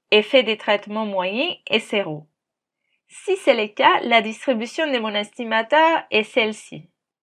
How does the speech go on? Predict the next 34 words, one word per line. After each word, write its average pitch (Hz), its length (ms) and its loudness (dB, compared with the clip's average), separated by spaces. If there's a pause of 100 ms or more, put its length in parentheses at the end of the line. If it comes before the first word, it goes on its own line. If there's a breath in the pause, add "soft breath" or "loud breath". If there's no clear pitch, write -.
(120)
Un 196 100 4
bêta 208 280 2
chapeau 233 360 0
n'est 214 200 0
jamais 269 440 4
exactement 208 600 -2
zéro. 247 500 0
Il 214 100 -2
y 226 80 2
a 226 80 6
deux 285 260 4
raisons 269 520 2
qui - 160 -14
peuvent 247 320 2
expliquer 240 680 -2
que 285 120 -2
mon 220 180 -2
estimé 262 680 -6
ne 240 200 -6
soit 247 220 -2
pas 262 180 0
zéro. 190 440 -10 (340)
Un, 311 200 0 (320)
les 226 140 0
variations 294 760 4
aléatoires 262 600 2
naturelles 240 640 -4
de 254 80 0
l'estimateur 226 1000 0 (320 soft breath)
autour 240 440 2
de 240 80 2
la 220 180 6
vraie 214 200 -2
valeur. 185 520 -4